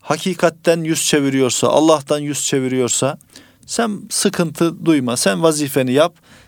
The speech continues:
sen Allah'ın emri üzere yaşamaya, dinini uygulamaya gayret et. O mutlaka ne yapacaktır? Bu yaptığının karşılığını görecektir. Bilmiyor mu o inkarcı ki Allah kendisini görmektedir?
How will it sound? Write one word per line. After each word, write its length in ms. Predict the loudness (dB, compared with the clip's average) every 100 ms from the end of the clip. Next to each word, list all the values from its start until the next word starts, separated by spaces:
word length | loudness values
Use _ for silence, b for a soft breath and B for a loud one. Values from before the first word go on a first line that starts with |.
| b
sen 340 | -6 -6 -6 -6
Allah'ın 460 | 0 2 2 2
emri 260 | -4 -4 -2
üzere 360 | 0 2 2 2
yaşamaya, 680 | 0 0 0 2 2 2
dinini 320 | -2 -4 -2
uygulamaya 560 | 0 0 2 2 2 0
gayret 480 | 2 2 4 2 0
et. 100 | -2 _ b b b -8
O 120 | -4
mutlaka 500 | -4 -2 -2 0 0
ne 80 | 2
yapacaktır? 600 | 0 -2 -4 -6 -10 -10 -14
Bu 160 | -12 -4
yaptığının 520 | -2 -2 -4 -4 -4
karşılığını 760 | -2 0 0 -2 0 0 -2 -6 B B B _
görecektir. 720 | 0 2 2 0 -2 -6 -6 b b b b -6
Bilmiyor 380 | -4 -2 0 0
mu 140 | 0
o 180 | 0 0
inkarcı 520 | 0 0 2 2 -2
ki 220 | -4 -2
Allah 260 | 0 2 2
kendisini 540 | 0 -6 -4 -8 -6
görmektedir? 760 | -2 -2 -2 -4 -4 -2 -2 -4